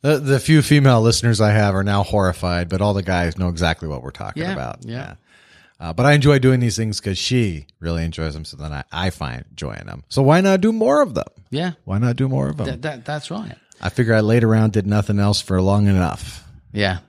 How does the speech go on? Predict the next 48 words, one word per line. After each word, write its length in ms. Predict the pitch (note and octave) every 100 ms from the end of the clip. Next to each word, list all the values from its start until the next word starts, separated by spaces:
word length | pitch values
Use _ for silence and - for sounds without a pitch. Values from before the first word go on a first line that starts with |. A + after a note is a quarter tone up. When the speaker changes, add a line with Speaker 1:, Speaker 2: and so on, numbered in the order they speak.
| _
Speaker 1:
I'm 160 | - D2+ C#2+
done. 420 | D#2+ C2 A#1+ -
So 320 | - D2+ D2+ C#2+ - - - - - - _ -
we 140 | F2
got, 180 | F#2+ E2
we 80 | G2+
got 180 | G2 D#2+
really 200 | F2+ E2+
sidetracked 560 | F2+ F2+ - A1+ -
there, 180 | C2 C2
but 80 | D2+
that's 140 | E2+ F2
okay. 200 | - E2+
That 160 | D#2+
was 120 | F#2+
really 200 | E2 E2+
interesting. 560 | E2 E2 D#2 C2 C#2+ C2
Um, 400 | D#2+ D#2+ D2+ D2 - _ _
Speaker 2:
So 160 | - B2
Speaker 1:
I 40 |
Speaker 2:
I 20 | A#2+
was 120 | -
Speaker 1:
appreciate 260 | C3 C#3+
Speaker 2:
telling 120 | - -
Speaker 1:
you 60 |
Speaker 2:
how 40 | A2
I 20 |
Speaker 1:
talking 100 | B2
Speaker 2:
met, 60 | D2
Speaker 1:
about 180 | C#2
that. 120 | C#2 C3
Speaker 2:
I 40 |
used 240 | C3+ E3+
to 60 | E3
go 100 | D#3
dancing 540 | C#3 D3 A#2+ - F2
a 40 | C#2+
lot, 280 | C#2 A1 - - - _ _ _ -
uh, 140 | - F#2
which 160 | G2+
is 100 | G2
why 140 | A2 G2+
I 40 |
look 160 | F#2+ E2
like 180 | E2+ E2+
I 40 |
do 160 | D#2 C#2+
now. 300 | C2+ B1